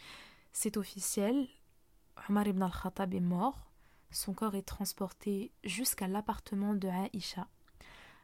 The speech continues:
Abdullah, son fils, celui qui était parti, euh, demander la permission à Aïcha, euh,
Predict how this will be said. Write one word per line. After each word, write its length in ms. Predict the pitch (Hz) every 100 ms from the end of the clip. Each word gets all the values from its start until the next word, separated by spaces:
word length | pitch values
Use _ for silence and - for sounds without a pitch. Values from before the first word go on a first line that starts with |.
| - 196
Abdullah, 460 | 190 196 196 262 - -
son 240 | - 185
fils, 400 | - 285 285 -
celui 280 | 202 196 214
qui 120 | 196
était 180 | 190 196
parti, 460 | 202 - - 226 208
euh, 160 | 180 190 - - - -
demander 300 | 196 196 202
la 120 | 202 185
permission 500 | 220 214 214 - 202
à 80 |
Aïcha, 480 | 190 185 - 208 202
euh, 120 | 196